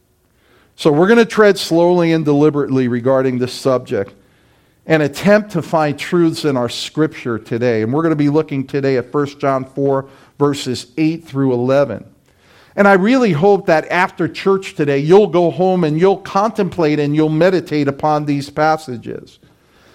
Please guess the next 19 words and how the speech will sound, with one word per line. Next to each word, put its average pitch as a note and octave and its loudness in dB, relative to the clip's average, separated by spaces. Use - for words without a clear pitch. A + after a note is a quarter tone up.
And G3 2
that F3 4
you'll F3 4
come A#3+ 0
to F#3+ 0
a D#3 2
place F3 0
to E3+ 0
find F#3+ 0
a E3+ 0
more E3+ 2
deep, C3+ -2
profound G3 0
truth F3+ -2
in F#3 2
the D#3 4
love D3 2
of C3 -8
God. B2 -2